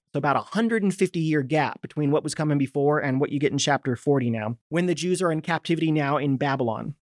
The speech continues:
So in between there, in the time of the time jump, you get, you know, Lehi, the start of the Book of Mormon, you get the destruction of Jerusalem and all those things.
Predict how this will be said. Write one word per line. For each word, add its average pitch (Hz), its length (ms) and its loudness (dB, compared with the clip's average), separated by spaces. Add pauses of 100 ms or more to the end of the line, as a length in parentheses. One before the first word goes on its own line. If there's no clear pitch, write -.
(500)
So 156 240 6 (160)
in 269 260 2
between 240 440 -2
there, 165 240 2
in 180 240 -2
the 170 80 0
time 196 260 0
of 175 80 2
the 151 80 -4
time 175 320 0
jump, 135 320 0
you 151 80 0
get, 147 260 0
you 151 80 -2
know, 139 160 0
Lehi, 170 540 0
the 139 80 -4
start 151 240 0
of 139 60 -2
the 135 60 -2
Book 139 140 0
of 131 60 -2
Mormon, 160 400 2
you 151 80 -2
get 143 140 -4
the 131 80 -2
destruction 165 440 0
of 127 100 2
Jerusalem 151 600 0
and 139 80 0
all 147 140 0
those 139 180 0
things. 113 240 -4